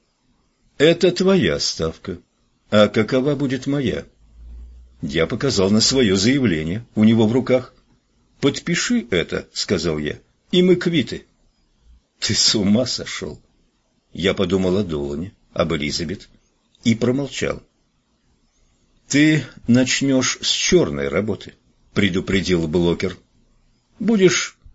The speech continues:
разбрасывать лопатой горячий асфальт из грузовика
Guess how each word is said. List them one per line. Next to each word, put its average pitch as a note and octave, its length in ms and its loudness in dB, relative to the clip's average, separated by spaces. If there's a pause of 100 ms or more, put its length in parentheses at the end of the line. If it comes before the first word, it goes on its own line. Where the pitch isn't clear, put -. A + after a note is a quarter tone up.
(140)
разбрасывать D3+ 840 2
лопатой F2 480 0
горячий G#2+ 440 -2
асфальт E2 640 -6
из A2 160 0
грузовика A#2+ 600 0